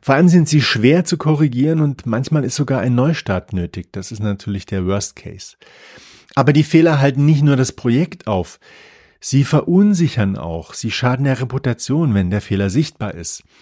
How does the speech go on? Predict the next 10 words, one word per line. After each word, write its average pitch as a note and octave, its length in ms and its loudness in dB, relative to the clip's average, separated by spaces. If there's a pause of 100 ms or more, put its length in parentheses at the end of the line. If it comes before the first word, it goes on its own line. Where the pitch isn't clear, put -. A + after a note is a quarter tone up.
(300)
Und E3+ 280 4
vor - 240 -4
allem C3+ 340 0
auch G#2 140 -8
dem G2+ 200 -4
Selbstvertrauen. F2 840 -8 (320)
Man G#2+ 140 -4
fühlt D3+ 200 -2
sich - 320 -6
irgendwie C3+ 800 2